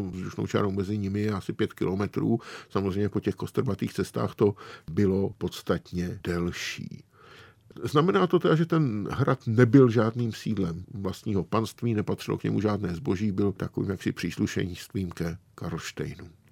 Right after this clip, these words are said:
No a není pochyb, že asi neměl šanci jako takováhle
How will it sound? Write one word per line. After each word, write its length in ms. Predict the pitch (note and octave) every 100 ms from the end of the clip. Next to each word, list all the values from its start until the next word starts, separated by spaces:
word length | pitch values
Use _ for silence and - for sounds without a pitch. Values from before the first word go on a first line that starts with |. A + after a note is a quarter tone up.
| - - - - -
No 100 | B2
a 60 | B2+
není 260 | D3+ F3+
pochyb, 420 | - C3 - D#3 C#3+
že 240 | C3+ C#3+
asi 480 | B2 - D3+ C#3+ C#3 -
neměl 500 | G2 G2+ A2 B2+ C3
šanci 640 | - A2+ G#2+ - A2+ A#2 - _ _ -
jako 260 | G#2 -
takováhle 640 | - G2 A#2 G#2+ A2 A#2